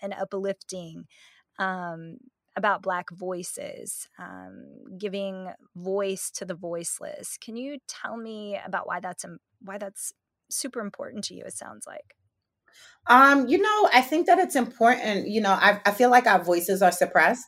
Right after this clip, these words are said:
Speaker 2: a lot, you know, and sometimes we're unable to speak out and we're unable to speak up and, you know, we're kind of boxed in a corner and,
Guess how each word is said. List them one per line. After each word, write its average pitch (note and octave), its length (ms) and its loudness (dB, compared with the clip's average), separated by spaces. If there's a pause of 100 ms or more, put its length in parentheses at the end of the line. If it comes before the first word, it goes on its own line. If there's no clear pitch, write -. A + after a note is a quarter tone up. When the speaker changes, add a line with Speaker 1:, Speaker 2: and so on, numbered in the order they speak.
(120)
Speaker 2:
a F#3 80 8
lot, F3+ 360 6 (340)
you G#3 100 2
know, F#3+ 300 6
and E3+ 160 0
sometimes F3+ 400 2
we're D#3+ 180 4
unable F3 640 0
to F3 120 -8
speak - 320 -12
out D#3+ 260 2
and D#3 160 2
we're D#3+ 200 2 (120)
unable E3+ 520 0
to F#3 100 -6
speak - 380 -8
up D3+ 240 2
and, D#3 200 -2
you E3 60 -6
know, D#3 160 0
we're D3+ 180 2
kind D#3+ 220 -4
of C#3 160 -10
boxed D3+ 400 0
in D#3 140 -4
a C#3 60 -8
corner D#3+ 440 -2
and, D3 260 -4